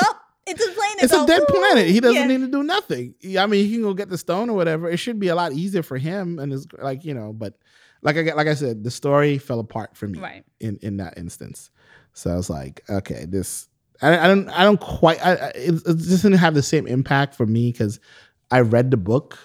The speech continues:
Speaker 1: Mm-hmm.
Speaker 2: for that, that, that What If, the zombie one. And the, the, the, the book is way more devastating than I would
Speaker 1: Okay.
Speaker 2: say, uh,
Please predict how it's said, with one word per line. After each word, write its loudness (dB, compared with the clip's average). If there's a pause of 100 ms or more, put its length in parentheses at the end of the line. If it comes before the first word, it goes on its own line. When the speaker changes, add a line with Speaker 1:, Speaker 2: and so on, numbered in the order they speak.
Speaker 1:
Mm-hmm. -6
Speaker 2:
for 2
that, 2
that, 2
that 2
What 6
If, 2
the 2
zombie 2
one. 0 (460)
And 2
the, 4
the, 0
the, -2
the 2
book 2
is -2
way 4
more -2
devastating -6
than -12 (100)
I -8
would -6
Speaker 1:
Okay. -6
Speaker 2:
say, -16 (160)
uh, -10